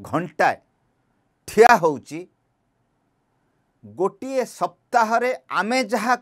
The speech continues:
କରିଛୁ, ତାର ହିସାବ ଆପଣଙ୍କ ପାଖରେ ରଖିବା ପାଇଁ। କାରଣ ଗଣତାନ୍ତ୍ରିକ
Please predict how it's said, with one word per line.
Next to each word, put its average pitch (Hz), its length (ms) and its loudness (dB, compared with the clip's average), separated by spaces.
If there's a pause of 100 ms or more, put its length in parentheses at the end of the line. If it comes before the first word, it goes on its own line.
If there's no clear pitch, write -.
(140)
କରିଛୁ, 165 480 0 (840)
ତାର 208 200 0 (160)
ହିସାବ 247 520 0
ଆପଣଙ୍କ 170 520 -6
ପାଖରେ 139 440 -8
ରଖିବା 110 360 -12
ପାଇଁ। 87 220 -20 (680)
କାରଣ 202 300 2 (680)
ଗଣତାନ୍ତ୍ରିକ 208 960 -4